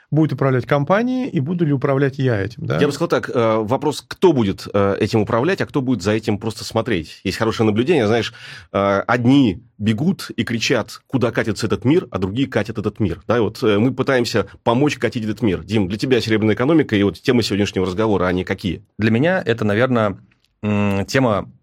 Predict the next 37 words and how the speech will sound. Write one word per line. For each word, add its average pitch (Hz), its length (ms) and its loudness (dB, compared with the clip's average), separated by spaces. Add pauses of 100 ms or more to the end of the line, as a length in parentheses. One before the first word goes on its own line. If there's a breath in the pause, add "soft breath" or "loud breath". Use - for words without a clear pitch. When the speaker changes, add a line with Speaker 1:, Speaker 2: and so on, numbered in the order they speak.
Speaker 3:
к - 60 -14
сожалению, 107 360 2
довольно 101 220 2
маргинальная, 104 460 0
про 92 120 -4
которую 98 280 -2
мало 92 160 0
говорят, 90 520 -2
потому 90 280 -2
что 92 360 -2
я 104 280 0
Speaker 2:
Она 147 220 4
не 170 100 8
сексуальна? 170 580 0
Speaker 3:
Абсолютно, 120 600 0
абсолютно. 117 520 0
Я 110 160 2
считаю, 120 300 0
что 113 320 0
вот 110 300 -2
эпоха 113 320 0
индивидуализма, 113 720 0
да, 117 120 0
который 101 300 -2
нас 90 160 -2
кормит 87 320 -4
там 82 140 -10
последние 95 340 -2
десятилетия, 113 520 -2
она 110 140 0
сюда 110 200 -2
тоже 101 240 0
внесла 95 320 0
свою 92 200 -4
лепту, 139 360 0
потому 92 320 -2
что 95 400 0